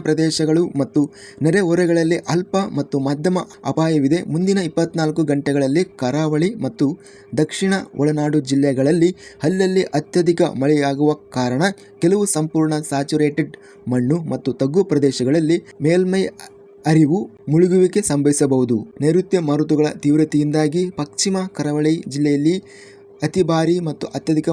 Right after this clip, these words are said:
ಮಳೆಯಾಗುತ್ತಿದ್ದು, ಮುಂದಿನ ಇಪ್ಪತ್ನಾಲ್ಕು ಗಂಟೆಗಳ ಕಾಲ ಕಬಿನಿ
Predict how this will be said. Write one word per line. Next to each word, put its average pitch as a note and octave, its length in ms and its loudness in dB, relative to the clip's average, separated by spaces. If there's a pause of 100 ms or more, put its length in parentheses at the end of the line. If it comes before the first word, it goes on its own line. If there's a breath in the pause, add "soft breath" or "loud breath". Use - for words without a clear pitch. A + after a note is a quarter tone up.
ಮಳೆಯಾಗುತ್ತಿದ್ದು, C#3+ 680 0 (180)
ಮುಂದಿನ G3 240 0 (140)
ಇಪ್ಪತ್ನಾಲ್ಕು D#3 680 -4
ಗಂಟೆಗಳ D3 340 -2 (140)
ಕಾಲ C#3 160 2 (640 loud breath)
ಕಬಿನಿ E3 360 2